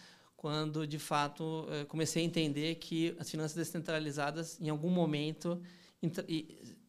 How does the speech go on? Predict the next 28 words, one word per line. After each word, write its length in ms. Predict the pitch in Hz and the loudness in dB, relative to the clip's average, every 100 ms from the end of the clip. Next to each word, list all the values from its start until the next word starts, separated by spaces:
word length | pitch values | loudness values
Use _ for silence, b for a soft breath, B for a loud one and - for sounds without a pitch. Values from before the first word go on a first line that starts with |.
| - | -8
entrariam 520 | 151 170 165 165 220 | 2 6 8 8 8
no 120 | 196 | 6
dia 200 | 151 160 | 6 4
a 20 | |
dia 220 | 143 160 151 | 4 2 6
das 400 | 160 202 226 208 | 8 8 8 4
instituições 720 | 208 - 180 170 - 160 - | 2 0 -2 -2 0 0 0
financeiras, 760 | 165 160 - 156 139 131 - | 2 4 2 2 2 2 -4
né? 120 | 156 | -6
E 40 | 143 | -6
tra-, 140 | - | -6
e 80 | 143 | -6
começariam 500 | 101 156 - 147 160 | -4 -2 0 0 0
a 40 | |
trazer 440 | - 160 143 160 B B B - | 0 0 2 0 B B B 4
benefícios 920 | 165 180 170 - 170 165 - 147 143 | 6 6 4 2 4 4 4 0 -4
ali 280 | 139 147 147 | -2 -2 0
na, 200 | 143 143 | -2 -2
na 100 | 147 | -4
operação 760 | 143 147 143 - 151 143 147 143 | -2 0 0 0 -2 -4 -4 -4
de 100 | 143 | -4
um 40 | |
banco 200 | 139 139 | -4 -6
de 80 | 139 | -6
atacado, 680 | 135 - 151 143 139 139 | -6 0 4 4 2 -2
de 60 | 139 | -4
uma 100 | 139 | -6
tesouraria, 1000 | - 135 143 139 127 139 143 139 135 | -4 -2 2 4 4 4 4 2 0